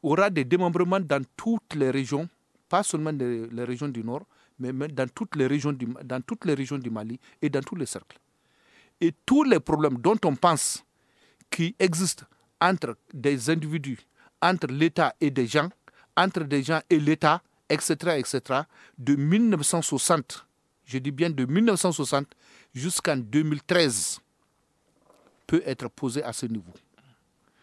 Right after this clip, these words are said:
On verra si le problème, au niveau de la justice tra-, transitionnelle, on peut résoudre le problème, on le résoudra. Dans le cas contraire, on amènera ça au niveau de la justice, euh, dite moderne.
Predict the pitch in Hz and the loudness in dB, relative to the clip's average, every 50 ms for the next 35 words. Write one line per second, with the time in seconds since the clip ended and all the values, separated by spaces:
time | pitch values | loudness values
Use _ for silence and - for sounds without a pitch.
0 | _ _ _ _ - 143 131 123 151 160 160 160 - - 202 196 170 131 - 139 | _ _ _ _ -6 -4 -2 0 2 2 2 2 2 0 0 0 0 0 0 0
1 | 143 143 127 110 92 - _ _ _ _ - 151 147 160 165 151 175 160 147 135 | -2 -2 -2 -2 -6 -12 _ _ _ _ 0 0 0 0 0 0 0 0 2 0
2 | 120 113 135 127 - - 139 127 127 - - - 131 131 123 113 120 113 - 127 | 0 0 -2 -6 -6 -6 -8 -6 -6 -6 -6 -6 -4 -4 -4 -4 -6 -6 -6 -6
3 | 120 120 101 - _ _ - - - 143 131 - 170 160 147 139 117 143 131 123 | -6 -6 -8 -10 _ _ -18 -8 -6 -6 -2 2 2 2 2 2 0 -2 -4 -2
4 | 120 117 - - 127 117 117 107 101 - - 135 131 131 120 120 104 110 104 - | -4 -6 -6 -6 -6 -8 -8 -8 -8 -8 -6 -4 -2 0 0 -2 -2 -4 -8 -8
5 | - 139 143 - - - _ - 131 139 135 127 - 165 160 - 123 107 120 131 | -8 -10 -10 -12 -16 -8 _ -2 -2 0 0 0 0 0 0 -2 -4 -4 -4 -6
6 | 147 151 _ _ _ - 135 131 131 135 131 131 127 131 143 139 - 143 127 120 | -6 -8 _ _ _ -6 -4 -4 -4 -4 -4 -4 -4 -6 -6 -6 -6 -6 -6 -6
7 | 113 117 113 110 120 110 107 104 98 92 101 - - 113 104 - - - _ _ | -6 -6 -8 -8 -8 -8 -8 -10 -10 -10 -12 -12 -12 -12 -12 -12 -12 -16 _ _
8 | _ _ _ _ 113 110 104 101 90 - - _ _ _ - - - _ - - | _ _ _ _ -12 -12 -10 -12 -12 -16 -20 _ _ _ -20 -20 -20 _ -16 -16
9 | 147 147 117 160 - - 123 113 107 104 101 92 - | -14 -12 -10 -10 -8 -6 -6 -6 -6 -6 -10 -12 -12